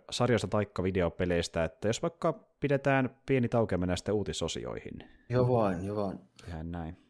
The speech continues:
Speaker 1: Noin, täällä olemme taas. Otettiin vähän tosta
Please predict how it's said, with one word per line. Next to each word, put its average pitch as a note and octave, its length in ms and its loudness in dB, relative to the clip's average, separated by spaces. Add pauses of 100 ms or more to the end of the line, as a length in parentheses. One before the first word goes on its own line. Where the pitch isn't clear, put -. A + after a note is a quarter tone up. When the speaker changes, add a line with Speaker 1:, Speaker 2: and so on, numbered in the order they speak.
(3750)
Speaker 1:
Noin, D3+ 300 4
täällä C3 240 6
olemme A2 280 4
taas. G2+ 420 0 (220)
Otettiin G2+ 300 0
vähän G#2 160 2
tosta G2+ 300 -2